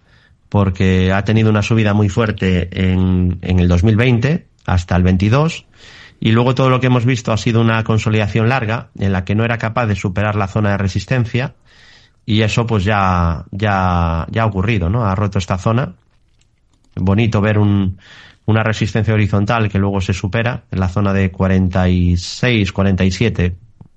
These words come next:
cuarenta y seis ochenta, cuarenta y siete, la zona de cuarenta y siete dólares, y le falta un, un pasito más, ¿no? Que romper los máximos de la historia, los máximos de dos mil veintiuno, de finales del veintiuno. Muchas acciones growth, eh, marcaron esos máximos en dos mil veintiuno, también rates marcaron máximos en el veintiuno,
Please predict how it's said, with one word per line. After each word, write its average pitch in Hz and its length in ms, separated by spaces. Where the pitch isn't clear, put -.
cuarenta 107 280
y - 20
seis 120 180
ochenta, 117 320
cuarenta 101 280
y 101 40
siete, 92 280
la 95 100
zona 123 160
de 113 60
cuarenta 107 260
y 98 60
siete 107 240
dólares, 127 440
y 123 80
le 127 80
falta 147 220
un, 143 260
un 123 140
pasito 127 340
más, 107 280
¿no? 139 140
Que 117 120
romper 117 300
los 117 140
máximos 117 480
de 113 300
la 110 100
historia, 127 520
los 95 120
máximos 110 420
de 107 100
dos 104 160
mil 110 140
veintiuno, 120 460
de 104 80
finales 107 400
del 101 100
veintiuno. 117 420
Muchas 110 300
acciones 101 340
growth, 107 340
eh, 101 140
marcaron 110 420
esos 104 240
máximos 104 560
en 104 240
dos 101 160
mil 110 100
veintiuno, 123 520
también 98 580
rates 104 500
marcaron 101 420
máximos 101 440
en 98 60
el 95 80
veintiuno, 117 520